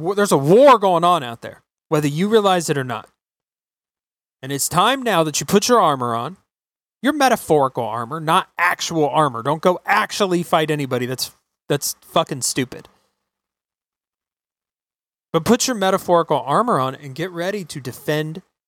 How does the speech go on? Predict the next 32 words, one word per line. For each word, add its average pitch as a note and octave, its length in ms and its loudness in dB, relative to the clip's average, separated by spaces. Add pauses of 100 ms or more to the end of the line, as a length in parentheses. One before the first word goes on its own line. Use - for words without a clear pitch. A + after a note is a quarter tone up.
your C3+ 120 -6
values. B2 720 -4 (400)
But C3 140 -14
do F#3+ 180 -4
so G#3 260 0
through F3 200 -6
intelligence. E3+ 800 -10 (340)
Do F3 160 -8
so F#3+ 260 -4
through F3+ 200 -8
your B2+ 220 -6
words. C3 640 -4 (380)
Do F3 140 -4
so F3+ 200 -4
through E3+ 220 -8
your B2+ 460 -10
actions D#3+ 560 -12
and C3 100 -12
your A#2+ 120 -12
money. C3+ 480 -8 (460)
Start F3 300 0
putting F#3 280 -4
your D3+ 100 -4
money C#3 480 -8
behind D3+ 360 -8
causes C#3+ 520 -6
that B2+ 200 -14
you C3+ 80 -12
support. B2+ 540 -10 (2000)
And B2 200 -12
let's - 400 -6 (540)
effing D3 480 -6